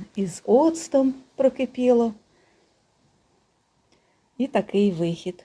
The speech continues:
Шкода, що залишається зовсім трішки скуштувати, тому що дуже-дуже смачний, дуже червоний, камера не передає.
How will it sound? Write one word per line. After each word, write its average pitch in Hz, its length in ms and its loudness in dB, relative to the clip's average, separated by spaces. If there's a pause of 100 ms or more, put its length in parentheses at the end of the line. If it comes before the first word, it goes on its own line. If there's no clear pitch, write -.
(120)
Шкода, 262 440 2
що - 160 0
залишається 214 760 4
зовсім 269 480 4
трішки 247 520 0
скуштувати, 190 840 -4 (440)
тому 214 220 4
що 247 200 0
дуже-дуже 196 960 0
смачний, 180 680 -6 (140)
дуже 214 460 4
червоний, 226 720 4
камера 196 400 0
не 185 120 0
передає. 175 600 -4